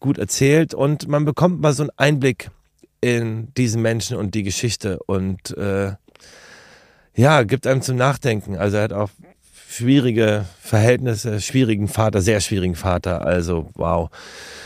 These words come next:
Ähm, schlimmer geht's wohl kaum. Aber ja, ein bisschen zu verstehen, wie so ein Mensch tickt, der so krass irgendwie gerade abgedriftet ist und so einen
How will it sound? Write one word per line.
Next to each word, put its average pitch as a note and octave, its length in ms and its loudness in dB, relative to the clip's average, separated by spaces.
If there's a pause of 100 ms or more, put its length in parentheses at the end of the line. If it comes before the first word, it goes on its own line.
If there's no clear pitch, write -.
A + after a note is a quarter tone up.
(460)
Ähm, F#2 300 2
schlimmer G2 320 0
geht's F#2 220 -4
wohl F2 100 -2
kaum. F2 340 -4 (720)
Aber A2 600 2
ja, B2+ 160 4
ein C3+ 100 2
bisschen D#3+ 240 0
zu E3 140 0
verstehen, C#3 500 0
wie C3+ 140 2
so C3 80 2
ein B2 80 0
Mensch A#2 240 -2
tickt, - 240 0
der A#2 160 4
so C3+ 240 4
krass - 380 -2
irgendwie A#2+ 280 0
gerade A2 220 0
abgedriftet G2+ 720 -2
ist G2 220 -2
und F#2+ 300 -4
so C#3 300 2
einen B2+ 220 -4